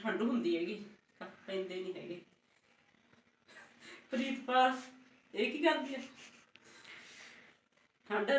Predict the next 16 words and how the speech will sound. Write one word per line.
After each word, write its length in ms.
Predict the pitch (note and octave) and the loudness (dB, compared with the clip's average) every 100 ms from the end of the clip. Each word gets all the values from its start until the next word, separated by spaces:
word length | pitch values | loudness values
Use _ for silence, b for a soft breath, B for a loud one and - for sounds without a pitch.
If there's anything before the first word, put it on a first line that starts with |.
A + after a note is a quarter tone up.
| - | 4
ਪੀਤੀ 200 | C4+ B3 | -2 4
ਤਾਂ 140 | C#4+ | 6
ਜਮੀ, 300 | A#3 C#4+ E4+ | 8 8 8
ਅੱਜ 160 | E4+ - | 6 8
ਤਾਂ 200 | F4 E4 | 10 10
ਜਮੀ 300 | A#3 A#3 G4 | 8 4 2
ਕੁੰਗੜੀ 500 | G4+ E4+ D#4 E4 D#4+ | 6 6 10 10 8
ਪਈ 240 | B3 A#3 | 8 4
ਪੀਤੀ। 340 | A#3 A#3 A#3 G3+ - - _ C4+ | 4 2 0 -4 -6 -12 _ 4
ਹਜੇ 140 | D4 | 6
ਤਾਂ 100 | D#4+ | 6
ਠੰਡ 240 | D#4 C#4+ - | 8 6 6
ਸ਼ੁਰੂ 280 | D#4+ C#4+ | 4 6
ਹੀ 100 | F4+ | 6
ਹੋਈ 220 | F4 D4 C4 | 6 4 4
ਹੈਗੀ। 380 | A3 B3+ F4 | 2 0 -4